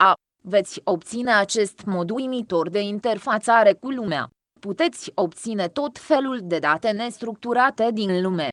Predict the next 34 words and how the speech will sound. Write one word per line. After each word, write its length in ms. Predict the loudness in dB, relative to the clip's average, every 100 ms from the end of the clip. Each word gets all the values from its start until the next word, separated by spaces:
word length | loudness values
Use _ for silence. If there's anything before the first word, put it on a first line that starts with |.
| -8
de 180 | -4 0
la 120 | 2
interacțiunile 1000 | 0 0 2 2 2 -14 -12 -8 -2 -2 0
cu 80 |
oamenii, 460 | 2 2 2 -2 -6 _ _
pe 100 | -4
care 360 | 0 2 4 2
să 160 | 6 6
le 120 | 6
folosiți 680 | 2 2 2 -2 -12 -12 -2
ca 180 | 0
structură 680 | 0 -2 -6 -4 -8 2 4 4
de 120 | 4
bază. 420 | 4 4 0 -8 _ _ _
Sunt 260 | -10 -8 -6
literalmente 920 | -6 4 6 6 4 -4 -6 4 4 4
ca 160 | -4
niște 340 | -4 -6 0 2
bebeluși, 640 | 2 4 2 2 -6 -10 _ -4
așa 340 | -4 0 -2
că 120 | 0
trebuie 480 | -2 -2 -2 0 -2
să-i 240 | 0 -2 0
creștem 540 | 0 0 0 -4 -4
printre 500 | -6 -4 -4 -4 -4
noi. 260 | -2 -4 -8 _ _ -4
Anterior, 640 | -2 0 -2 -2 -4 -4 -6 _ _
inițiativa 840 | -6 -6 -6 -2 -2 -2 -2 0 0
de 100 | -2
inteligență 960 | -4 -4 -6 -6 -6 -6 -6 2 2 6
artificială 920 | 2 2 -10 -10 -8 4 6 8 6
a 100 | 2
fost 360 | 0 -6 -8 -12
fracturată. 920 | 0 0 0 -4 2 2 2 -10